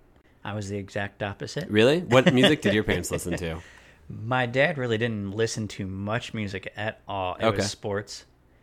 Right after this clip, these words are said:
Speaker 2: Yeah.
Speaker 1: And then my mom was, she loved the Beach Boys. Um, and at the time I did not.
Speaker 2: Yeah.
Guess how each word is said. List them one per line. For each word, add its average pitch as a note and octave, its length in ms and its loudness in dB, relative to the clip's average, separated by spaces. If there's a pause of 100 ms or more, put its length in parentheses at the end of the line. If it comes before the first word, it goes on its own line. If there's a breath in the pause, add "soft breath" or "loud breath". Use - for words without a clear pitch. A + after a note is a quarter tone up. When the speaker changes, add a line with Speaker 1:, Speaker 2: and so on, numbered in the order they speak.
(140)
Speaker 2:
Yeah. - 80 -10
Speaker 1:
And A2 80 0
then A2+ 80 0
my G#2 100 0
mom A2 580 -2 (380)
was, G2+ 1120 0 (1160 soft breath)
she - 200 -8
loved A#2 240 0
the C#3+ 40 -4
Beach B2+ 300 -2
Boys. C3+ 480 0 (1300)
Um, G2 580 -4 (160)
and A#2 80 -6
at G#2 100 -10
the - 60 -16
time A2 320 -2
I G2 120 -2
did G2 160 -8
not. F#2+ 320 -8 (380)
Speaker 2:
Yeah. D3+ 240 2